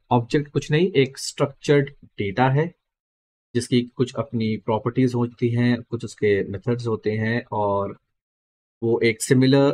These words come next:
अ, entity को और information को एक साथ ट्रैक करती है, ठीक है?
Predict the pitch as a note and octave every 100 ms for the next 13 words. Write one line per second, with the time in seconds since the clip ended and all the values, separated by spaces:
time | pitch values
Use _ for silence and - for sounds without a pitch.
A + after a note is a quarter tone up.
0 | - A#2+ A2 G#2 G2+ F#2+ - _ _ _
1 | B2 B2 C3 B2 C3+ C3+ B2 F#3 - _
2 | - A2+ A2+ A2+ A#2+ A#2 B2 A#2+ - A#2+
3 | B2+ - - A2+ A2 - B2 C#3+ - _
4 | _ _ _ _ _ _ _ _ _ A#2+
5 | A2+ - F#2+ - F#2+ E2 - _ - A2+
6 | G#2+